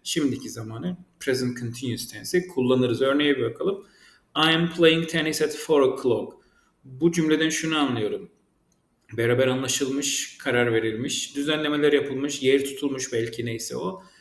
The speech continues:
ve kesin olarak o saatte tenis oynayacak bu şahıs birisiyle. Yani kararlanmış, planlanmış, düzenlenmiş, arranged feature deniyor İngilizcesiyle.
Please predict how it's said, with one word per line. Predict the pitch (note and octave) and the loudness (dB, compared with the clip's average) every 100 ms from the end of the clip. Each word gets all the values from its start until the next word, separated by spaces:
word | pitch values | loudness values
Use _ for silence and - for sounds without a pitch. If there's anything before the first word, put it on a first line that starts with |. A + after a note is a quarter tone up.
| _ - | _ -14
ve | A#2+ C3 C#3 | 0 2 2
kesin | - C3+ - D#3+ C#3+ A#2+ | 0 0 2 4 2 0
olarak | A#2+ A2+ A2+ A2 | -2 -2 -2 -2
o | A#2+ | -4
saatte | A#2 A2+ G#2 G#2 - - F3 F3+ - _ - | -4 -6 -8 -10 -12 -4 -4 -4 -14 _ -2
tenis | C3 B2 A#2 | 2 2 2
oynayacak | A2 G#2 G#2 G2 G2+ - | -2 -6 -10 -10 -10 -10
bu | |
şahıs | - G#2+ G2+ - | -10 -10 -10 -12
birisiyle. | - - - G2+ - - - | -10 -10 -10 -12 -16 -16 -12
Yani | A#2+ G#2 G#2 | -10 -10 -12
kararlanmış, | - A2 A2 G#2+ A2 C3 - | -12 -8 -8 -8 -8 -10 -12
planlanmış, | G#2+ G2+ F#2+ G#2 B2 - | -14 -12 -12 -12 -12 -12
düzenlenmiş, | G#2 G#2 G#2 G2+ G#2 G#2 - | -10 -10 -10 -14 -10 -8 -8
arranged | G#2 A2+ B2+ B2 - - - | -8 0 2 2 0 -4 -6
feature | A#2+ A2+ - G2 F#2+ _ A2+ | -4 -2 -2 -4 -8 _ -10
deniyor | G2+ G#2 | -10 -12
İngilizcesiyle. | E2+ - - F#2+ - F#2 F2+ | -14 -12 -12 -10 -10 -10 -14